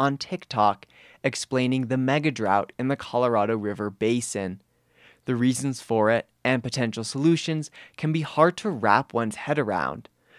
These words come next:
but Western Water Girl makes it snarky and fun. K U N C's Luke Runyon reports.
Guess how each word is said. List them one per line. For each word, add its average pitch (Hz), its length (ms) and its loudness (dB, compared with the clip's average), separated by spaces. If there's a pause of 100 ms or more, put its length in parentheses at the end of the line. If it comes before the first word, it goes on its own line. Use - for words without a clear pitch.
(120)
but 123 140 2
Western 175 560 2
Water 123 260 2
Girl 113 400 2
makes 117 320 -2
it 180 80 -8
snarky 160 560 -2 (100)
and 127 220 -2
fun. 98 400 -2 (560)
K - 160 -2
U 156 240 0
N 151 240 0
C's 113 460 -2 (140)
Luke 113 280 -6
Runyon 98 480 -2 (100)
reports. - 840 -8